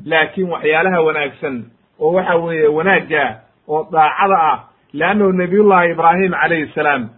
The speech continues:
Ilaahay buu adeecayay. Marka wiilkiisi inuu ku adeeco waa waajib weeye. Marka Isxaaq wuxuu gartay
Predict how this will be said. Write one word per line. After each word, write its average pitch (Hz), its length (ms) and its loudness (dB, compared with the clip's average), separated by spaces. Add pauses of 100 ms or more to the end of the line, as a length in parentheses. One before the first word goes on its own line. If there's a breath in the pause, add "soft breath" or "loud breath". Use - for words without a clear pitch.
(240)
Ilaahay 175 340 2
buu 160 180 0
adeecayay. 135 640 0 (460)
Marka 190 280 -2
wiilkiisi 190 640 -2
inuu 196 300 0
ku 254 140 0
adeeco 143 680 -2 (200)
waa 156 160 0
waajib 165 440 0
weeye. 127 260 -4 (1400)
Marka 185 240 -4
Isxaaq 185 440 0
wuxuu 202 300 4
gartay 160 480 -4